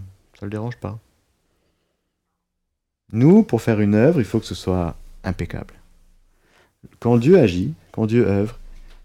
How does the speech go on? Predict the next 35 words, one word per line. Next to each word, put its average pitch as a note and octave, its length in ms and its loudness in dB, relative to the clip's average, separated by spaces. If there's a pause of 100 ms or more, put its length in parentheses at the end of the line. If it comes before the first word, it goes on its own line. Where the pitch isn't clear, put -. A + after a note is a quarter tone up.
il G2 200 -2
œuvre G2 320 0 (220)
à G2+ 100 -8
travers F2+ 380 -6
nos F2 120 -6
faiblesses, D#2+ 520 -6
nos F2+ 140 -10
limites, E2+ 420 -12
nos E2+ 120 -10
misères, E2 600 -12 (560)
et F2 80 -10
il E2 80 -10
fait E2+ 160 -16
une D#2+ 160 -14
œuvre D#2 240 -12
merveilleuse. D2 800 -20 (920)
Alors F#2+ 180 -8
donnons A2 380 0
nos G#2+ 100 0
misères, F#2 560 -4 (580)
donnons G2 520 -4
aussi, F#2+ 360 -8
euh, F2 80 -6
notre, F2 380 -12
euh, E2+ 140 -10 (840)
orgueil G2 540 -4
qui - 160 -16
consiste F2+ 500 -14
à E2 180 -8
construire G2 440 -8
toujours G#2 300 -4
des F2+ 100 -2
tours F#2 200 -8
de F2+ 80 -2
Babel F#2 480 -4